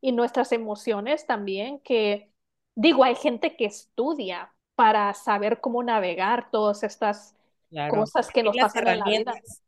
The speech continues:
Speaker 2: Ujú.
Speaker 1: Exacto, exacto. Entonces yo siempre,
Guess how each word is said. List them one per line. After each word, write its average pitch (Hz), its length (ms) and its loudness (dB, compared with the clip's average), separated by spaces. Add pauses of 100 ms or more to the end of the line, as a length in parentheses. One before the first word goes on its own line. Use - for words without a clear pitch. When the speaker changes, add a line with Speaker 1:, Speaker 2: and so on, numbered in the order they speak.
(140)
Speaker 2:
Ujú. 180 320 -2
Speaker 1:
Exacto, 226 540 0
exacto. 214 460 -2
Entonces 226 440 4
yo 262 140 8
siempre, 262 420 -2